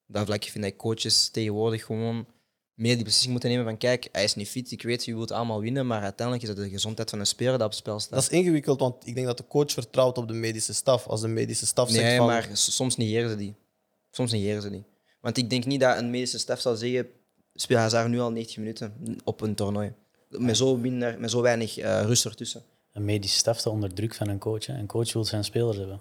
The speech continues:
Speaker 1: En als die
Speaker 3: Dat
Speaker 1: medische
Speaker 3: zie je wel vaak, hoor, in, in topclubs, dat, dat coaches willen hun spelers fit, hun beste spelers. En dan medische staf, die, die staan soms onder druk.
Speaker 1: En als je nee zegt, dan is het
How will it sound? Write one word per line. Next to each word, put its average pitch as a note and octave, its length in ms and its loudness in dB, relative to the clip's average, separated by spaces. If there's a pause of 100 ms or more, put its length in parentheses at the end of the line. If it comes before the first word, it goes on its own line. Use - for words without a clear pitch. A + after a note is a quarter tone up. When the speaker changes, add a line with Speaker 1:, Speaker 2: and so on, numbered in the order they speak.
(100)
Speaker 1:
En A#2+ 120 0
als A#2 100 6
die B2 100 6
Speaker 3:
Dat C3 80 8
Speaker 1:
medische C3 200 6
Speaker 3:
zie B2+ 80 6
je A#2+ 60 8
wel B2+ 120 6
vaak, B2 240 6
hoor, B2 180 4
in, A2+ 100 4
in G#2 180 0
topclubs, A2+ 400 0
dat, G2 260 2
dat F#2+ 260 -2
coaches A#2+ 420 2
willen A#2 240 4
hun G#2+ 140 2
spelers A#2 360 0
fit, - 300 -6 (340)
hun G#2 140 -6
beste G#2 280 -2
spelers. G#2 480 -4 (420)
En G#2 120 -4
dan G2 320 0
medische G2+ 340 -2
staf, - 560 0
die, - 320 -6
die G#2+ 100 -2
staan A2 220 4
soms G#2+ 220 0
onder G#2 240 -2
druk. A2+ 240 0
Speaker 1:
En A#2 160 -2
als A2+ 120 4
je A#2 80 2
nee A2 180 2
zegt, C#3 160 -4
dan A2+ 120 -4
is A2 120 -4
het - 220 -14